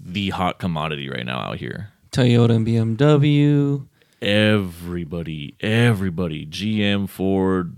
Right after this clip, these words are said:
Speaker 1: Hon-, everybody's making crossovers right now.
Speaker 2: And then you got the Ram Eco Diesel truck now too, with an
Speaker 1: Mm-hmm.
Speaker 2: Italian diesel engine.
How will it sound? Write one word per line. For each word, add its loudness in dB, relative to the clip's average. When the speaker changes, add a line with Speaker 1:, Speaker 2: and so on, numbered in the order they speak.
Speaker 1:
Hon-, -4
everybody's 2
making -4
crossovers -4
right -6
now. -10
Speaker 2:
And 2
then 4
you 2
got 2
the 2
Ram 4
Eco 0
Diesel 2
truck -2
now 4
too, 2
with -2
an 0
Speaker 1:
Mm-hmm. 0
Speaker 2:
Italian 2
diesel 0
engine. -2